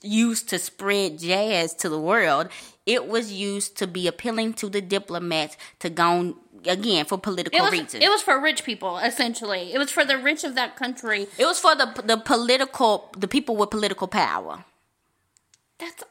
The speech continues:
Speaker 2: awful.
Speaker 1: Yeah, yeah. But one thing that they ended up doing is they took some of them tickets and brought it to the working class people anyway, and, uh, they were able to enjoy some of the shows. Um, so, yeah.
Speaker 2: Also, I wanna kinda, like, backtrack a little bit, and I'm sorry, but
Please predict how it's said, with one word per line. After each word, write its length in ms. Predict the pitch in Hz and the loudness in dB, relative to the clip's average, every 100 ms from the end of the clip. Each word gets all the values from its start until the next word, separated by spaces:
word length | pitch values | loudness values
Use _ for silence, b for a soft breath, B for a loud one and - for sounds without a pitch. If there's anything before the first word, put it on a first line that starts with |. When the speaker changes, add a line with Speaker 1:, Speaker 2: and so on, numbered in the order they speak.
| - | -10
Speaker 2:
awful. 540 | 302 381 - 226 - - | -6 -6 -6 -16 -18 -6
Speaker 1:
Yeah, 220 | 180 156 - _ _ | -4 -4 -10 _ _
yeah. 180 | 135 98 - B B B | -6 -6 -8 B B B
But 420 | 214 262 - 214 | 4 4 2 -2
one 200 | 240 285 | 2 2
thing 200 | 311 294 262 | 4 2 2
that 120 | 226 | 2
they 120 | 240 | 2
ended 220 | 233 220 | 2 2
up 140 | 202 190 | 0 2
doing 280 | 302 320 | 2 2
is 160 | 202 185 | 0 0
they 160 | 202 208 | 0 0
took 220 | 285 277 | -4 -2
some 140 | 240 | -2
of 60 | 214 | -2
them 120 | 196 | -2
tickets 420 | - 254 202 190 - | -4 -4 -4 -4 -4
and 200 | 185 180 | -2 4
brought 220 | 196 190 | 4 4
it 100 | - | -4
to 100 | 196 | -4
the 120 | 175 | -2
working 300 | 165 170 170 | 0 -2 -4
class 280 | 180 156 156 | -2 -2 -2
people 300 | 185 160 156 | -8 -8 -6
anyway, 460 | 156 139 135 131 98 | -6 -6 -6 -6 -6
and, 400 | 143 139 147 143 | -6 -4 -4 -2
uh, 300 | 139 131 - B B | 0 0 -2 B B
they 100 | 196 | 0
were 80 | 202 | 2
able 240 | 160 185 175 | 2 -2 -2
to 180 | 202 | -2
enjoy 360 | 180 180 180 170 | -2 -2 -2 -2
some 240 | 170 175 | -2 -4
of 80 | 160 | -4
the 60 | 147 | -6
shows. 420 | - 160 143 151 B B B B - | -2 -2 -2 -6 B B B B 2
Um, 600 | 247 247 220 208 190 170 - - - | 6 6 6 2 -4 -10 -18 -20 -20
so, 800 | - - - 285 277 269 285 254 220 | -12 -10 2 4 6 4 0 -4 4
yeah. 100 | 294 | 6
Speaker 2:
Also, 460 | - 523 339 311 | 6 6 4 4
I 80 | 254 | 2
wanna 280 | 302 403 359 | 4 4 2
kinda, 380 | 330 262 214 185 | 2 2 2 0
like, 220 | 214 202 | -2 0
backtrack 460 | 208 208 - 214 - | -2 -2 -2 -2 -2
a 60 | |
little 200 | 208 196 | -4 -4
bit, 260 | 196 196 190 | -2 -2 -4
and 100 | 220 | -6
I'm 80 | 220 | -6
sorry, 320 | 226 202 196 | 0 0 0
but 360 | 202 220 196 | 0 0 0